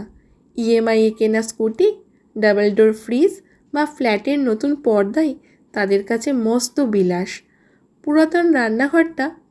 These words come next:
মডিউলার করে ফেলতে পারলেই ব্যাস। স্নানঘরের সার্ফের ডিব্বা, কমোডের পিছনে ঝুলতে থাকা ব্রাশ, লোফা কিংবা জালির গায়ে মায়েদের জড়ানো চুল,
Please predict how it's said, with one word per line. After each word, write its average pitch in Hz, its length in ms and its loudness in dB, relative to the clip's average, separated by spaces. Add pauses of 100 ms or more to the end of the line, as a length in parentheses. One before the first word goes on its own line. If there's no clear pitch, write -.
মডিউলার 226 680 0
করে 214 320 0
ফেলতে 208 380 -4
পারলেই 247 420 0
ব্যাস। 196 420 -2 (960)
স্নানঘরের 277 760 2
সার্ফের 233 540 0
ডিব্বা, 226 360 -4 (520)
কমোডের 240 460 0
পিছনে 247 440 -2
ঝুলতে 226 400 -2
থাকা 226 320 -4
ব্রাশ, 220 420 -4 (480)
লোফা 220 500 2 (300)
কিংবা 262 420 0
জালির 233 500 0
গায়ে 240 280 0 (400)
মায়েদের 226 540 0
জড়ানো 214 420 0
চুল, 190 360 -2